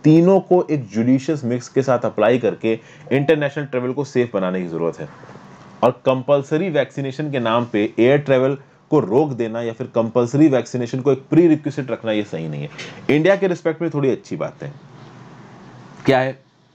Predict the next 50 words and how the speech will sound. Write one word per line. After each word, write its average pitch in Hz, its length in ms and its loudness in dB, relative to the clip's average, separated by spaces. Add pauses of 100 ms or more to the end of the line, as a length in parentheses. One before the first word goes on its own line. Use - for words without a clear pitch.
(160)
कि 151 80 6
देखिए, 165 300 2
इंडिया 139 280 0
का 160 140 0
जो 147 120 -4
हमारा 120 440 0 (420)
डोमेस्टिक 127 600 0
एविएशन 131 340 0
मार्केट 117 380 -2
है, 120 60 -2
बहुत 87 260 -4
बड़ा 76 200 -4
है, 76 140 -12 (560)
तो 135 60 4
हम 147 140 0
लोग 196 200 2
पूरी 156 260 4
तरीके 151 380 0
से 156 80 0
अपने 139 320 -2
एविएशन 127 380 2
मार्केट 127 420 -2
के 131 80 0
लिए 143 220 0
इंटरनेशनल 127 640 -2
ट्रैवल 120 340 2
पे 127 180 -2 (420)
डिपेंडेंट 117 540 0
नहीं 90 300 -6
है। 73 140 -10 (300)
हमारा 135 280 2
खुद 131 260 -4
का 165 140 -2
डोमेस्टिक 127 520 -6
एविएशन 110 380 0
मार्केट 104 320 -2
बहुत 90 220 -4
बड़ा 92 180 0
है। 113 120 -4
आज 95 200 -4
के - 120 -2
डेट 104 160 0
में 110 120 -4
इंडिया 104 260 -2
में 107 80 -2
एक 92 100 -2
बहुत 95 180 -2
बड़ा 104 140 2
तबका - 340 -6
है 101 180 -6